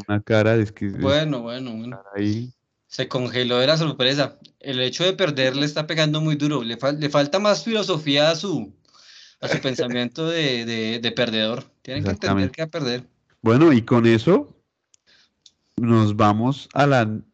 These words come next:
Speaker 1: siguiente sección del día de hoy, que es la sección más esperada de todos los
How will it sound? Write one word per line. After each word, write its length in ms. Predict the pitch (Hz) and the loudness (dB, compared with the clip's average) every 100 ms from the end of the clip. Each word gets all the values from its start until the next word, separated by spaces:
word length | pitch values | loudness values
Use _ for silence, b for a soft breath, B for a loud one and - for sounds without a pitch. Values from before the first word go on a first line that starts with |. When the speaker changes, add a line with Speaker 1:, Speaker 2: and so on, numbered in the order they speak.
| _ | _
Speaker 1:
siguiente 640 | - - 117 113 110 98 127 | -20 -4 -2 0 -2 0 0
sección 440 | 165 151 123 110 | 0 0 0 2
del 180 | 117 127 | 2 4
día 220 | 139 143 | 4 4
de 140 | 139 127 | 4 6
hoy, 240 | 107 110 | 4 2
que 240 | 107 127 123 | 0 2 2
es 160 | 123 | 2
la 160 | 131 131 | 0 2
sección 400 | 147 131 107 107 | -2 -2 -4 0
más 200 | 113 120 | 0 2
esperada 840 | 120 - 139 131 104 98 98 101 | -2 2 4 6 4 4 4 2
de 240 | 107 120 120 | 2 0 0
todos 500 | 120 107 101 104 110 | 2 2 4 4 4
los 380 | 113 117 - | 2 0 -8